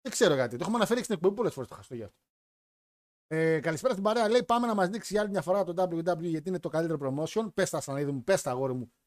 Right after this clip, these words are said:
Είναι, είναι. Καλησπέριζω, λέει, τους πιο ερωτικούς παρουσιαστές, καθώς σε μια μέρα έχουμε Αγίο Βαλεντίνο. Η Αναστασία το γράφει αυτό. Να, δεν έκανα αγόρι. Ε, κύριε Πανάγο, μην ευχηθώ από τώρα, είναι Χρυσοζυγιά. Αύριο ευχές.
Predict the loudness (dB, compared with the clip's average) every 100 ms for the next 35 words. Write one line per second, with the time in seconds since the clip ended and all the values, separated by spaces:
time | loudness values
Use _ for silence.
0 | _ _ 0 4 4 2 -4 _ -6 -4
1 | -4 -8 _ _ _ _ _ _ _ -6
2 | -2 0 2 2 0 0 -4 0 0 0
3 | -2 -4 -2 0 0 0 0 -2 -2 -4
4 | -2 -2 -4 -2 0 0 -2 -2 0 2
5 | 4 2 2 2 2 0 -2 -2 0 0
6 | -2 -6 -10 -14 -16 -20 -20 _ _ _
7 | _ _ -4 -2 -2 0 -2 -2 _ _
8 | _ _ -6 -4 0 2 2 2 2 0
9 | 0 -2 0 0 0 0 0 0 -4 -4
10 | -2 0 0 0 0 2 0 -2 0 0
11 | -2